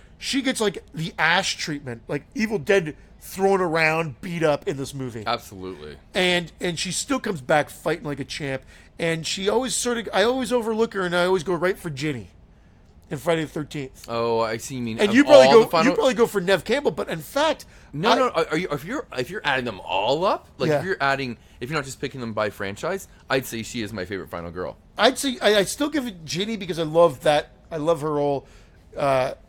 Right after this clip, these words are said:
Speaker 1: demeanor and I love the way
Speaker 2: Of all
Speaker 1: her
Speaker 2: the final girls.
Speaker 1: She, but I mean, well, there's been some, like, for instance,
Speaker 2: Well, I guess
Speaker 1: Hush.
Speaker 2: Nev would be.
Speaker 1: Hush, that girl, that girl kicks some
Speaker 2: That's not a
Speaker 1: serious
Speaker 2: franchise,
Speaker 1: ass.
Speaker 2: though.
Speaker 1: Yeah, it's not
Speaker 2: Yeah.
Speaker 1: a franchise yet.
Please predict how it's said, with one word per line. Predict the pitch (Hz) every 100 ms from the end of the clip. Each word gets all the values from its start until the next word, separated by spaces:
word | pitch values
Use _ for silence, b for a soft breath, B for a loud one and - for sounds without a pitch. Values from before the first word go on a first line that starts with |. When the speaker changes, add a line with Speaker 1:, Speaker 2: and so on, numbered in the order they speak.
| 117
Speaker 1:
demeanor | 143 156 165 160
and | 156
I | 143
love | 139 143 127
the | 139
way | 143 147
Speaker 2:
Of |
all | 147 151
Speaker 1:
her | 156
Speaker 2:
the |
final | 147 156 139
girls. | 113 107 69 - - -
Speaker 1:
She, | 196 165 B -
but | 226 -
I | 311
mean, | 233 220 220
well, | 214
there's | 196 202
been | - 233 190
some, | - 233 202 180
like, | 165
for | - 180
instance, | 175 - 185 185 - 175
Speaker 2:
Well, | 190
I |
guess | 214
Speaker 1:
Hush. | 220 175
Speaker 2:
Nev | 165 147
would | 135 107
be. | 98 90 - -
Speaker 1:
Hush, | 285 196 -
that | - 190 -
girl, | 220 214 196 - -
that | 220 233
girl | 226
kicks | 196 - 254 -
some |
Speaker 2:
That's | 139
not | 151
a |
Speaker 1:
serious | 127 185 -
Speaker 2:
franchise, | - - 87
Speaker 1:
ass. | 80
Speaker 2:
though. | -
Speaker 1:
Yeah, | 151
it's | 151
not | 170
Speaker 2:
Yeah. | 151
Speaker 1:
a |
franchise | 143 180 156 123
yet. | 139